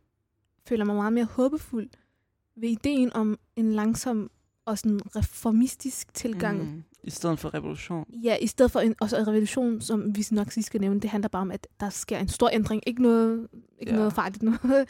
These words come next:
Speaker 1: <laughs> Ikke også?
Speaker 2: Jamen, altså, jeg vil sige, ja,
Speaker 1: Ja.
Speaker 2: præcis. Altså, jeg vil sige, sådan en historievidenskabelig
Speaker 1: Ja.
Speaker 2: agtig, så vil jeg sige en revolution af den proces, når en, en klasse tager magten fra en anden
Speaker 1: Ja,
Speaker 2: klasse agtig,
Speaker 1: som
Speaker 2: sådan.
Speaker 1: kan ske på mange, mange, mange fredelige måder. Men ja.
Speaker 2: Ja, præcis. Altså, det, ja,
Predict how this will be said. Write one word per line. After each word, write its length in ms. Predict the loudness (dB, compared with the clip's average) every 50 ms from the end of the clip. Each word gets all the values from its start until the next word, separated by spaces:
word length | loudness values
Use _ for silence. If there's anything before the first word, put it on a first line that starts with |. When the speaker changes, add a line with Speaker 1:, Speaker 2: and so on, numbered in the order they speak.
| -6 -16
Speaker 1:
<laughs> 140 | -20 -6 -2
Ikke 160 | 2 2 2 2
også? 160 | 0 -6 -6
Speaker 2:
Jamen, 220 | 0 0 0 0 0
altså, 180 | -4 0 2
jeg 80 | 2 2
vil 80 | 2 2
sige, 180 | -2 -4 0
ja, 120 | 2 4 4
Speaker 1:
Ja. 100 | 4 4
Speaker 2:
præcis. 200 | 2 0 -4 -4
Altså, 180 | -2 0 2
jeg 20 | 2
vil 80 | 2
sige, 100 | 0 -2
sådan 140 | -2 0 0
en 60 | 0
historievidenskabelig 1080 | 0 -2 -4 0 0 2 2 2 2 0 -2 -2 0 2 2 2 2 0 -2 -2 -2 0
Speaker 1:
Ja. 40 | -4
Speaker 2:
agtig, 160 | -4 -6 -6 -8
så 60 | -4
vil 60 | -4
jeg 80 | -4 -4
sige 120 | -4 -6
en 100 | -6 -4
revolution 460 | -4 -6 -6 -6 -4 -2 -2 -2 -2
af 60 | -4
den 120 | -6 -6 -4
proces, 480 | -4 -4 -4 -4 -6 -6 -6 -8 -8
når 120 | -8 -8 -8
en, 240 | -8 -8 -10 -10 -12 -14 _ _
en 220 | _ -2 -2 -2 -2
klasse 280 | -4 -6 -6 -8 -6
tager 120 | -8 -8 -6
magten 240 | -6 -8 -10 -14
fra 140 | -12 -10 -10
en 60 | -6
anden 260 | -4 -4 -4 -2 0 0
Speaker 1:
Ja, 180 | 0 0 0
Speaker 2:
klasse 360 | 0 -2 -2 -2 -6 -6 -6 -8
agtig, 220 | -8 -8 -8 -4
Speaker 1:
som 100 | 0 0
Speaker 2:
sådan. 80 | 0 0
Speaker 1:
kan 80 | 0
ske 160 | -4 -4 -4 -2
på 80 | 0
mange, 320 | 0 2 2 2 2 2 2
mange, 400 | 2 2 2 0 0 0 0 0
mange 240 | 0 0 0 -2
fredelige 360 | -2 0 0 0 2 2 2 2
måder. 280 | 2 0 0 -2 -6 -8 -10 -14 _
Men 180 | -2 0 0 2
ja. 100 | 0 -2 -6 -12 _ -20 -20 -20 -20 _ _ _ _ _ _
Speaker 2:
Ja, 160 | 4 4 4
præcis. 340 | 4 2 0 0 0 -2 0
Altså, 200 | 0 0 0 0
det, 260 | 0 0 -2 0 4
ja, 160 | 4 6 6